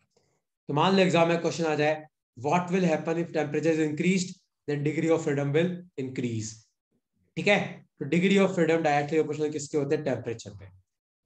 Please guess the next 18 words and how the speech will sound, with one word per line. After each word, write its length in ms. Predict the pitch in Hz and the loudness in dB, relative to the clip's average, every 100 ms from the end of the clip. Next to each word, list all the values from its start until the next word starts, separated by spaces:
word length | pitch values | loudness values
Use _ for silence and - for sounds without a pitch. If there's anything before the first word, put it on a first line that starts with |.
| - | -6
तो 80 | 127 | -2
with 360 | 139 - - - - _ _ _ _ _ _ _ _ _ _ _ _ _ _ _ _ _ _ _ _ _ _ _ 160 | 2 2 0 -12 -20 _ _ _ _ _ _ _ _ _ _ _ _ _ _ _ _ _ _ _ _ _ _ _ -8
increase 680 | 160 147 185 185 190 175 - - _ _ _ _ _ _ _ _ _ _ _ _ _ _ _ _ _ - | -6 -2 2 4 2 -2 -8 -16 _ _ _ _ _ _ _ _ _ _ _ _ _ _ _ _ _ -12
in 200 | 143 143 | -6 -4
temperature, 760 | 143 143 139 160 160 165 165 - _ _ _ _ _ _ - | 0 0 2 2 2 2 0 -2 _ _ _ _ _ _ -10
degree 340 | 139 147 175 | -4 0 2
of 160 | 165 160 | 2 2
freedom 300 | 151 139 139 | -2 -2 -4
increases। 560 | 143 123 123 110 101 - - _ _ _ _ _ _ _ _ _ | -6 -6 -6 -6 -10 -12 -16 _ _ _ _ _ _ _ _ _
और 80 | 139 | 0
याद 180 | 151 180 | 2 2
रखना, 500 | 175 165 165 165 - _ _ _ 143 | 2 0 -2 -4 -16 _ _ _ 0
at 380 | 160 170 - - _ _ _ _ _ _ - | 2 2 -2 -18 _ _ _ _ _ _ -2
temperature 580 | 156 156 156 185 180 190 165 | 0 0 0 0 0 0 -2
equal 260 | 180 170 165 | 0 0 0
to 80 | 143 | -4
zero 220 | 143 165 180 | -2 0 0
Kelvin, 360 | 175 151 143 | 0 0 0